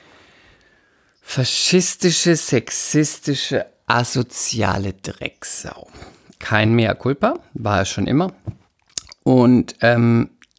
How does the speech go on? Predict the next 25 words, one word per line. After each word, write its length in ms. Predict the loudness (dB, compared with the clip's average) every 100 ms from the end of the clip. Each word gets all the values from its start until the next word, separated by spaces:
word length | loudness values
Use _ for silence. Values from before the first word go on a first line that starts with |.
| _
er 160 | -2 -2
hat's 240 | -2 -2
natürlich 340 | -4 -2 -2 -2
auch 140 | -2
gleich 280 | 0 0 2
am 100 | 0
Anfang 320 | 0 -2 -4
unter 240 | -4 -4 -2
Beweis 360 | 2 2 0
gestellt, 380 | -6 -2 0 0
indem 360 | -2 -2 0 0
er 260 | -2 -4 -8 -20 -18 -18 -20 -14
einer 480 | -2 2 4 4 0
Kandidatin, 920 | -2 -2 -2 -2 0 0 2 0 0 -4 _ -10 0
ähm, 300 | 2 2 2
der 140 | -2
Drag 360 | -2 -2 -2 -6
Katie 360 | -8 -6 -6
Bam, 500 | -4 2 4 4 2 -2 -20 -20 -20 _
im 280 | 0 4 4
Vollsuff 600 | 2 2 2 4 2 0 -2
am 140 | -4
Abend 640 | 0 0 2 2 2 -2
gesagt 460 | -8 -2 -2 -2 -4
hat, 260 | -2 -2